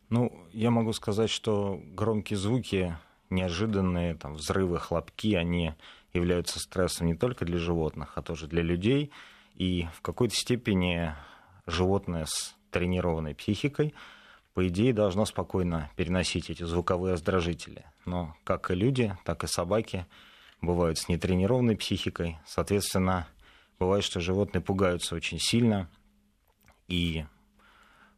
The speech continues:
а, если дать советы владельцам по поводу, как вести себя в данной ситуации, я бы просто разделил вот этих вот психически неустойчивых животных на две группы.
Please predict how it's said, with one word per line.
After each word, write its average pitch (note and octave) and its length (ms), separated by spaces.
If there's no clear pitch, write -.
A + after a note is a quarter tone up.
а, E2+ 560
если E2 280
дать E2+ 260
советы F2+ 400
владельцам G2+ 720
по F#2+ 100
поводу, F2 300
как - 200
вести F#2+ 280
себя F2+ 160
в F2+ 60
данной F#2 260
ситуации, - 540
я G2 120
бы G2 220
просто G2 320
разделил G2 460
вот F#2 180
этих F2+ 300
вот F2 220
психически - 580
неустойчивых G2 580
животных B2 500
на G2 160
две G2+ 160
группы. F#2 480